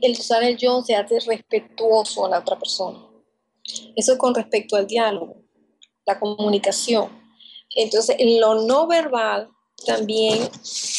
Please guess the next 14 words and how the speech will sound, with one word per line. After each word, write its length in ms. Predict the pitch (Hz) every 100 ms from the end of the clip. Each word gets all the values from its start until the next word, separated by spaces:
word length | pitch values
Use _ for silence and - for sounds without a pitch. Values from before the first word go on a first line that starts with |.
| -
porque 280 | - 233 233
a 80 | 233
la 80 | 226
vez 140 | 254
que 80 | 285
tú 80 | 277
estás 200 | 277 262
hablando, 560 | 233 240 254 208 233 - - - _ _
tú 120 | -
estás 220 | 226 233 233
haciendo 720 | 240 - 226 220 226 226 - - _ 220
movimientos, 760 | 220 220 220 220 202 226 226 - _
facciones, 840 | 214 202 - 220 202 208 180 185
¿verdad? 360 | 190 220 254